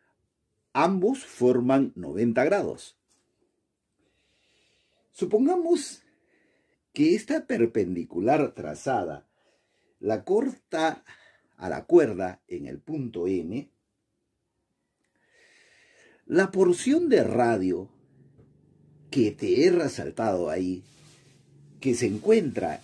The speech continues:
entre M y la circunferencia, esa porcioncita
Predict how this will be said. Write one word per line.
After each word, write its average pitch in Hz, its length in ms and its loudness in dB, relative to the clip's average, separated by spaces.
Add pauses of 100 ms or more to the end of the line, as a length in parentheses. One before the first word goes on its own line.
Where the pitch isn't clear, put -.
entre 82 540 -8
M 107 500 2 (800)
y 135 140 2
la 104 220 -2
circunferencia, 110 1300 -2 (1900)
esa 269 280 -2
porcioncita 151 920 -2